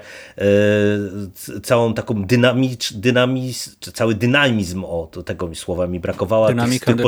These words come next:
Speaker 2: dynamizm, mhm.
Speaker 1: tak, tych, e, tych poszczególnych sekwencji i ta muzyka jest rewelacyjna, naprawdę. To, to, mm, to jeszcze do muzyki wrócę w innym kontekście przy finale, ale, ale tutaj jest, e, kapitalna.
Speaker 2: Mhm.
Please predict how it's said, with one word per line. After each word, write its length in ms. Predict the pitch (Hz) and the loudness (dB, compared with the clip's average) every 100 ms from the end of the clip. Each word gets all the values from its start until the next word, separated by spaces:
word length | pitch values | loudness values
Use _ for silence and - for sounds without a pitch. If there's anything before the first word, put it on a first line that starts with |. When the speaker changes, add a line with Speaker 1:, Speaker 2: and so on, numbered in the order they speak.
| 113 | 2
Speaker 2:
dynamizm, 220 | 113 - | -2 -4
mhm. 200 | 127 131 123 _ | -8 -8 -10 _
Speaker 1:
tak, 260 | - 107 - | 0 0 0
tych, 260 | 135 - 127 | -2 -2 0
e, 200 | 113 113 | 2 2
tych 160 | 120 | 0
poszczególnych 600 | - 120 127 110 123 117 | -4 -6 -4 -2 -2 -2
sekwencji 640 | - - 127 123 - 135 135 - - - | -4 -4 -2 -2 0 -2 -2 -6 -20 -6
i 140 | 113 | -4
ta 140 | 110 120 | 0 0
muzyka 340 | 123 113 127 | 0 0 0
jest 140 | 113 120 | 2 2
rewelacyjna, 800 | 120 107 110 107 - 101 87 | 2 2 2 2 2 -2 -2
naprawdę. 340 | 90 - 107 - 82 78 | -4 0 0 0 -6 -8
To, 220 | - 107 | -6 -6
to, 320 | 98 110 107 98 - - - - | -2 -2 0 -2 -10 -20 -20 -10
mm, 440 | 101 95 98 98 76 - | -4 -2 0 -2 -4 -12
to 100 | 90 113 | -12 -2
jeszcze 280 | 117 - 123 | -2 0 2
do 120 | 131 | 2
muzyki 380 | 123 131 - 104 | 2 -2 -4 0
wrócę 500 | 131 - 107 101 92 | 0 0 0 -2 -2
w 80 | |
innym 260 | 107 101 98 | 0 2 0
kontekście 580 | - 95 104 - 107 101 | 0 -2 -4 -4 -4 -4
przy 200 | - - | -4 -8
finale, 440 | 123 139 143 127 | -4 0 2 2
ale, 360 | 110 110 107 107 | 0 0 0 0
ale 160 | 107 104 | -2 -2
tutaj 320 | 117 110 98 | -4 -2 -4
jest, 360 | 98 - - | -6 -10 -12
e, 40 | 107 101 98 90 - _ _ - | -6 -4 -4 -6 -16 _ _ -6
kapitalna. 580 | 113 - 92 78 69 - _ _ _ _ _ _ | -6 -4 -6 -6 -10 -20 _ _ _ _ _ _
Speaker 2:
Mhm. 360 | 156 135 131 | -8 -6 -6